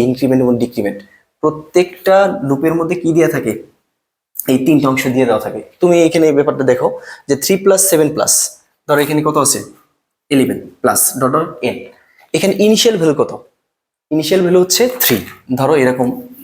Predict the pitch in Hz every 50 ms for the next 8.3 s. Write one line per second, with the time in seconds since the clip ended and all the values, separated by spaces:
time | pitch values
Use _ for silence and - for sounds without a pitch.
0 | - - 131 123 117 123 123 127 127 131 127 127 123 123 147 165 147 - - 143
1 | 147 151 170 160 165 160 156 139 - - - - - - 104 101 101 - _ _
2 | - _ _ 113 - _ _ _ _ _ _ - 135 - 156 113 - 98 - -
3 | - - - _ _ _ _ _ - - - 180 202 214 226 233 233 233 117 -
4 | 160 180 190 202 208 - - 143 139 139 135 123 123 123 - - 202 202 196 196
5 | - 117 - - - - 262 277 269 262 - 247 220 220 208 202 220 196 214 214
6 | 196 196 - 196 185 185 220 247 - - - - _ - 190 220 240 247 247 226
7 | 143 - - 156 160 165 160 165 165 143 - - 110 98 - - - 131 139 156
8 | - - - 143 143 156